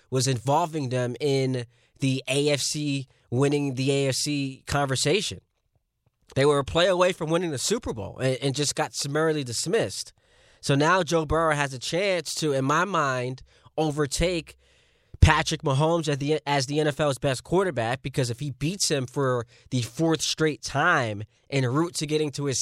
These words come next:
second Super Bowl and possibly winning the Super Bowl M V P, and he's got as many rings as Patrick Mahomes, uh, with the dominance that he has over him individually, how could you not say he's the best quarterback in all of football?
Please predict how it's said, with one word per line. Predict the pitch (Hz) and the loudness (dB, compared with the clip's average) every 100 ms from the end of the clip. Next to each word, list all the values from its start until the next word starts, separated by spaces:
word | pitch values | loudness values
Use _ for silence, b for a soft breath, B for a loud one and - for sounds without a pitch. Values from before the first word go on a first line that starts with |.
| - | 0
second | 170 170 151 127 | 0 -2 -4 -2
Super | - 180 208 156 | 0 0 0 -2
Bowl | 123 113 | 0 0
and | 107 | -2
possibly | - 147 165 147 143 135 127 B B | -4 -2 -2 -2 -4 -6 -6 B B
winning | 143 160 156 | 2 2 2
the | 135 | 2
Super | 180 165 | 2 2
Bowl | 147 147 151 | 2 2 2
M | 147 | 0
V | 131 | -4
P, | 127 165 | -2 0
and | 180 | 0
he's | 135 | 0
got | 143 143 | 0 0
as | 127 | 0
many | 123 156 156 | 0 0 0
rings | 139 123 151 190 175 | -4 -2 0 0 -4
as | 143 - | -6 0
Patrick | - 135 135 123 | 2 2 -2 -6
Mahomes, | 123 123 123 117 113 - _ b b b b b - | -4 -2 -2 -4 -6 -10 _ b b b b b -6
uh, | 127 117 104 110 110 - - | -6 -6 -12 -20 -20 -16 -4
with | 120 160 | 0 2
the | 160 | 0
dominance | 135 147 175 175 143 | 2 2 2 2 -2
that | 143 139 | -2 -2
he | 139 | 0
has | 139 135 | 0 0
over | 143 139 135 | -2 -2 -2
him | 135 | 0
individually, | 143 139 113 139 180 165 123 113 | -2 -2 -2 -2 0 -2 -2 0
how | 107 147 | 2 2
could | - 151 | 2 -2
you | 139 | -2
not | 131 160 196 | 0 0 0
say | - 156 127 104 - b b | -2 -2 -2 -4 -12 b b
he's | - 135 | -4 -2
the | 127 | 0
best | 120 123 | 0 -2
quarterback | - 127 120 113 107 | 0 0 0 -2 -4
in | 117 | -4
all | 113 101 | -4 -6
of | 87 | -6
football? | 117 95 90 73 | -6 -6 -8 -10